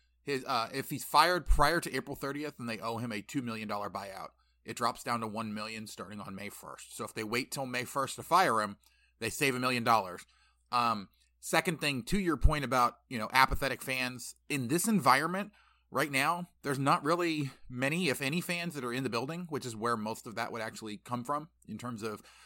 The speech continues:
you know, like, that's where most of the money that comes in is, is putting butts in the seats. And if you can't do that in the middle of a pandemic, it doesn't make that much of a difference right now. And, you know, there's enough else going on in the Iowa State, um,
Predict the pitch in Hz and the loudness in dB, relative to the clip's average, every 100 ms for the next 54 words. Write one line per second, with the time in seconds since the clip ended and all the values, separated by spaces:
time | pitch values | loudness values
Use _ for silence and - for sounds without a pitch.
0 | - _ 110 107 101 135 156 127 107 113 | -20 _ -4 -4 0 -2 0 -2 -2 -2
1 | 127 107 107 113 107 123 110 107 117 104 | -4 -4 -2 -4 -6 -8 -6 -6 -6 -6
2 | 98 - 113 104 107 - 123 110 98 95 | -10 -10 -12 -10 -10 -2 0 0 -4 -6
3 | - 104 117 127 - - - _ _ - | -10 -12 -8 -10 -10 -20 -20 _ _ -12
4 | 107 113 160 156 175 202 127 131 123 131 | -10 -2 -2 2 2 4 4 4 0 2
5 | 135 127 131 123 131 120 - - _ _ | 2 2 0 2 2 2 -2 -12 _ _
6 | 120 143 143 143 135 131 135 131 117 117 | -2 -2 0 -2 0 0 -2 -6 -6 -4
7 | 123 120 117 123 98 131 139 139 - _ | -4 -6 -2 -4 -2 -2 -2 -2 -6 _
8 | _ - 127 120 117 110 - 113 107 123 | _ -4 0 2 0 -6 -8 -6 -4 -2
9 | 127 139 - 127 127 - - 139 117 113 | -2 -4 -2 0 0 0 -4 -2 2 2
10 | 139 135 123 127 123 - 123 131 - _ | 2 0 0 0 0 -2 -2 -4 -6 _
11 | _ _ 123 107 104 95 | _ _ -4 -2 -2 -6